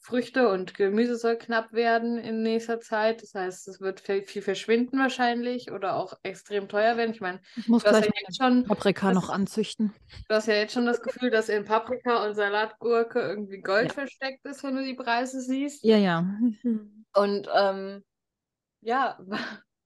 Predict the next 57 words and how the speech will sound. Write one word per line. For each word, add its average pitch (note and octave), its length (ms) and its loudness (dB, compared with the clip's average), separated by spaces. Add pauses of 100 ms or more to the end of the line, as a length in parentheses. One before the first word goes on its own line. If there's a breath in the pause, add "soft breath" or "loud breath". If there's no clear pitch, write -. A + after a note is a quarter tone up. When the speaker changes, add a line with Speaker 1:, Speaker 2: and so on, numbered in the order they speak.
(140)
Speaker 1:
es G3+ 180 -8
ist A3+ 260 -8
einfach G#3 240 -4
die G#3+ 160 -10
Zeit B3+ 240 0
dafür F3+ 500 -4
und F#3+ 180 -8
ich G3+ 140 -10
möchte A#3 340 2
es A3+ 220 -4
so A#3+ 180 0
gerne. A#3+ 560 4 (600 loud breath)
Speaker 2:
Vielleicht A3 300 4
Speaker 1:
Aber - 40 -2
Speaker 2:
zu, - 80 0
Speaker 1:
eben - 80 -6
Speaker 2:
zur B3+ 140 6
Info, C4+ 440 8
dieser G#3+ 240 2
Podcast - 500 -2
kommt, A3 240 2
wir, G#3+ 320 4
wir A#3+ 100 10
nehmen A#3+ 240 8
es A3+ 100 -4
praktisch - 340 -4
ein G#3 180 2
Jahr G3 140 4
vorher G3 400 0
auf, F3 360 -4 (220)
weil F3+ 140 0
ich - 140 -4
ein G3 100 6
Jahr F#3 120 6
im F#3 40 2
Voraus F3+ 300 -2
geplant F3 420 0
hab. F3 200 -4 (340 loud breath)
Speaker 1:
Wer G3 240 0
Speaker 2:
Äh, G#3 180 8
Speaker 1:
weiß, - 40 4
Speaker 2:
Stand, A#3+ 320 6
Speaker 1:
ja. G3 60 -4
Speaker 2:
Stand A#3 320 4
jetzt, - 600 2
ich G#3+ 200 0
hab A3 80 -2
für A3 100 4
vier A#3 160 4
Paprika G#3+ 480 0
zehn G#3 260 4
Euro, F3+ 340 0
nee, G#3 120 8
für, - 200 -8
für, - 120 -6
doch, A3 140 -2
für G#3 100 -4